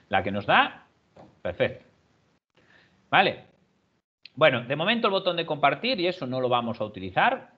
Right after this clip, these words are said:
sobre todo en, en Teams, pero bueno, después os enseñaré si, qué funciones tiene. Vale, tengo ya puesto el nombre, tengo elegido el fondo y ahora digo, bueno, pues quiero añadir una pregunta. Vale, agregar nuevo. ¿Qué preguntas puedo utilizar que se corrijan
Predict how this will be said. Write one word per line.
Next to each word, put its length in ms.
sobre 140
todo 220
en, 100
en 120
Teams, 220
pero 160
bueno, 260
después 320
os 160
enseñaré 480
si, 520
qué 100
funciones 380
tiene. 180
Vale, 260
tengo 260
ya 160
puesto 240
el 60
nombre, 360
tengo 260
elegido 880
el 320
fondo 540
y 80
ahora 240
digo, 180
bueno, 220
pues 160
quiero 200
añadir 360
una 180
pregunta. 480
Vale, 260
agregar 580
nuevo. 320
¿Qué 180
preguntas 680
puedo 320
utilizar 600
que 100
se 180
corrijan 600